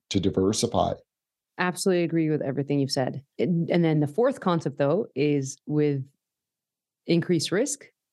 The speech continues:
Speaker 2: increased return, right? When you have got a lot of risk, you might have a lot of return. Low risk, low return. That's another concept to think about.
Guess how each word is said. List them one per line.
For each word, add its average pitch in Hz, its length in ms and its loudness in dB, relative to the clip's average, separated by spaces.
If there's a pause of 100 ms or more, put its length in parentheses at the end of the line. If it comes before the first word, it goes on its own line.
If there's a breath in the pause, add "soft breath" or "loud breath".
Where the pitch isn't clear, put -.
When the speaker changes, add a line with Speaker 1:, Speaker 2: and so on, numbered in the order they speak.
(580)
Speaker 2:
increased 160 400 0
return, 147 460 -4
right? 175 260 0 (160)
When 151 240 2
you 147 160 2
have 156 160 0
got 160 160 0
a 165 40 0
lot 165 160 0
of 170 80 0
risk, 220 340 -2
you 139 60 -4
might 139 120 0
have 147 160 -2
a 156 40 -2
lot 151 160 0
of 165 60 0
return. 160 400 -2 (420)
Low 165 140 2
risk, 196 400 -2
low 147 200 0
return. 147 380 -2 (300 soft breath)
That's 151 180 0
another 151 260 2
concept 139 460 -2
to 139 80 -4
think 139 200 0
about. 135 320 0